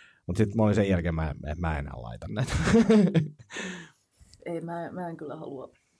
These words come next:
Speaker 2: en halua sukulaisia keikoille, eikä,
Speaker 1: <laughs>
Speaker 2: eikä ne onneksi käytä nettiä tai tämmöstä mun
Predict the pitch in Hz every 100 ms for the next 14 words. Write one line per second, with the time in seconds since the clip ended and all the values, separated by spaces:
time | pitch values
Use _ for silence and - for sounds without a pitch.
0 | _ 196 180 160 160 - - 185 - 214
1 | 220 202 226 214 226 226 226 - - 156
2 | 151 143 135 - 120 - - _ _ -
3 | 143 180 190 196 - - 185 180 185 185
4 | _ - 190 202 202 190 196 - 190 185